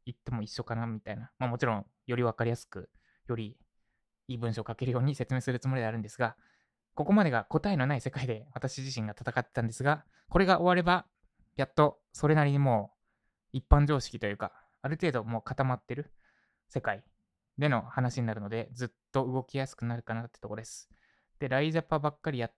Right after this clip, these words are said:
ていて、実はエンジニアの案件が終了し、今月収入の見込みがユーデミー以外ない。ユーデミーと、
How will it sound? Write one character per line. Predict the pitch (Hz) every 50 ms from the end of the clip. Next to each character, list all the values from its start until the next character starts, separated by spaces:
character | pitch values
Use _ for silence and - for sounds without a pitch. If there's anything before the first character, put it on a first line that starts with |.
| _ _ -
て | - 123
い | 123
て、 | - _ - 139 139 139 - _ _ _ _ _ _ _ _ _ _ _ _ -
実 | - 127 - 147
は | 135 117 101 - _ _ _ -
エ | 139
ン | 135 131
ジ | 131 139
ニ | 139 135
ア |
の | 131 127 127
案 | 131 131 -
件 | 139 135 127
が | 120 113
終 | - - 131 127
了 | 127 123 123
し、 | 127 - - 147 143 - - _ _ _ _ _ _ _ _
今 | - 147 143 139
月 | 135 127 - - 131 131 - _ _
収 | - - - 139
入 | 139 135 135 131
の | 131 127
見 | 131 127
込 | - 127
み | 127 123
が | 120 120 120 - - - _ _ -
ユ | 135 135
ー |
デ | 131 139 131
ミ | 131 131 127 123 120 -
ー | 127
以 | 120
外 | 113 101 95 _ _ _ _ -
な | 127 117
い。 | 98 110
ユ | 123 143
ー | 143
デ | 139
ミ | 113 110 107
ー | -
と、 | - 104 - - -